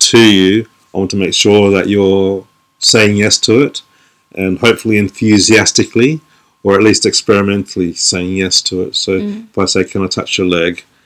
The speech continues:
Speaker 1: If you say, "No, I'm not gonna do it."
Speaker 2: Mm.
Speaker 1: But a lot of people have a fantasy where their consent is taken away from them.
Speaker 2: Mm.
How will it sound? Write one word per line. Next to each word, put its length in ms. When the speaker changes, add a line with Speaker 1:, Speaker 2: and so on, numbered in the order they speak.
Speaker 1:
If 60
you 80
say, 200
"No, 220
I'm 80
not 140
gonna 180
do 40
it." 180
Speaker 2:
Mm. 160
Speaker 1:
But 160
a 60
lot 100
of 100
people 260
have 160
a 80
fantasy 760
where 320
their 500
consent 560
is 120
taken 340
away 260
from 360
them. 240
Speaker 2:
Mm. 220